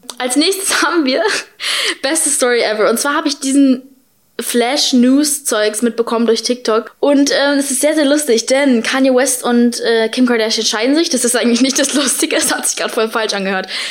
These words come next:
Das ist nicht sehr lustig. Ich weiß ja, dass er schizophren ist und auf jeden Fall sehr große mentale Probleme hat und ich würde an ihrer Stelle auch nicht mehr mit ihm bleiben.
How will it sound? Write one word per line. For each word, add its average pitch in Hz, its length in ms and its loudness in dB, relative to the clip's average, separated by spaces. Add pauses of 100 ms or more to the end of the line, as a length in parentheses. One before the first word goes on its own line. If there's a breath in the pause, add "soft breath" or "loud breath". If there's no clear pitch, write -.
(100)
Das 262 120 0
ist 262 100 0
nicht 294 160 2
sehr 320 120 0
lustig. 311 340 -2
Ich 240 100 0
weiß 233 180 -2
ja, 247 60 0
dass 226 160 -2
er 214 280 -2
schizophren 233 520 0
ist 247 160 0
und 220 240 -4 (160)
auf 226 180 -6
jeden 220 140 -2
Fall 208 200 -2
sehr 220 240 0
große 214 600 0
mentale 208 320 -4
Probleme 208 380 0
hat 226 180 -4
und 196 140 -8
ich 196 160 -10
würde 208 140 0
an 202 80 -6
ihrer 202 160 -8
Stelle 202 320 -2
auch 226 80 0
nicht 294 100 -2
mehr 311 100 -2
mit 302 140 -2
ihm 294 120 -4
bleiben. 302 320 -2